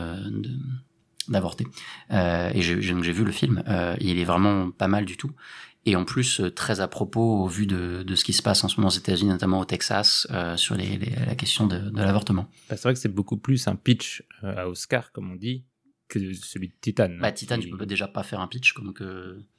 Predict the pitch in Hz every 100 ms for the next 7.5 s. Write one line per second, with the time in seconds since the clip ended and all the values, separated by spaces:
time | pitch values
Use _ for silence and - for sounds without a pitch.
0 | _ - - 95 147 85 123 127 127 147
1 | 165 139 131 127 117 117 127 127 123 120
2 | 131 135 127 127 117 113 107 110 113 -
3 | 95 95 101 101 - 92 95 90 - _
4 | _ - 107 131 160 - 92 120 151 95
5 | 110 - 92 90 92 - 92 - 147 123
6 | 107 107 131 87 113 92 98 92 - 139
7 | 120 90 87 90 90